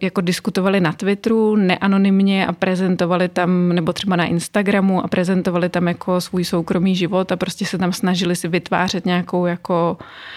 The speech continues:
eh, jako komplexní veřejnou osobnost, tak si myslím, že tahle éra už vlastně jako skončila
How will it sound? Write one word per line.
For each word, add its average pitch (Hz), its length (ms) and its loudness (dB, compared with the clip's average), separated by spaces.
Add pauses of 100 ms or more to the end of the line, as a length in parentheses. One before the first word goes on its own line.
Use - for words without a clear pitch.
(340)
eh, 190 180 0
jako 185 220 -2
komplexní 202 680 2
veřejnou 190 500 2
osobnost, 214 600 0
tak - 180 -4
si - 80 -4
myslím, 196 220 0
že 208 100 0
tahle 196 300 0
éra 180 320 0
už 190 160 -4
vlastně 180 280 -2
jako 185 180 -2
skončila 220 640 -2